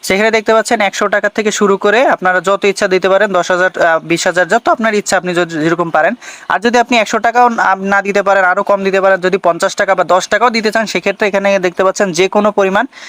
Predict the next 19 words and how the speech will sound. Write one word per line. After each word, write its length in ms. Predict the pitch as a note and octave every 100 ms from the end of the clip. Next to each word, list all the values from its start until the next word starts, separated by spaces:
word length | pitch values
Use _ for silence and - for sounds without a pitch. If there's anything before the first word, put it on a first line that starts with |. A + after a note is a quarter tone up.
| - -
তো 60 |
এটার 180 | F#3+ A3
উপরে 180 | G#3+ A3
একটা 160 | G#3+
ক্লিক 220 | G#3+ G#3 G3+
করলে 200 | A#3 A3+
এই 80 |
যে 100 | F3+
এখানে 320 | F3 F#3+ G3 B3+ - _
আপনারা 240 | - E3+ G3
দশ 240 | F3+ F#3
থেকে 200 | - G#3
শুরু 240 | - G#3 G3+
করে 200 | A3+ G#3
যত 260 | F#3+ G3
ইচ্ছা 280 | G#3+ G#3 G#3+
এখানে 240 | F#3+ G3
লিখতে 260 | F#3+ E3+ F#3
পারবেন। 260 | F#3+ F#3+